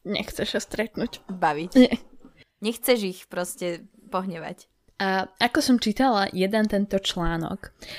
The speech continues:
Speaker 1: tak, eh, eh, sa mi zdá, že to bola jedna, ehm, knihovnička, ktorá ho teda písala a tam dala, mm, citát, ktorý akože počula, že prečo také knihy, eh,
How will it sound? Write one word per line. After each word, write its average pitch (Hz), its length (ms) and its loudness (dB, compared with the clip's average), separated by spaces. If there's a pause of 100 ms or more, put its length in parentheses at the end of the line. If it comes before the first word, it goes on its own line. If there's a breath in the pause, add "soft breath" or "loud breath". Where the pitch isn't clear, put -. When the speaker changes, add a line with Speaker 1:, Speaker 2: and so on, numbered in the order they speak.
(160 loud breath)
Speaker 1:
tak, 190 400 0
eh, - 40 -4
eh, 202 960 2 (200)
sa - 140 -4
mi 233 100 4
zdá, 262 80 4
že 208 100 2
to 196 100 0
bola 190 260 2
jedna, 180 540 0
ehm, 170 460 0 (760)
knihovnička, 208 800 0
ktorá 185 300 -4
ho 196 80 -2
teda 180 220 -2
písala 240 640 -2 (300 loud breath)
a 190 120 -2
tam 208 200 2
dala, 202 480 4
mm, 185 360 -2
citát, 220 340 4
ktorý 202 460 2
akože 202 260 -2
počula, 302 580 8
že 226 140 0
prečo 202 340 0
také 202 280 -2
knihy, 185 380 -2
eh, - 80 -8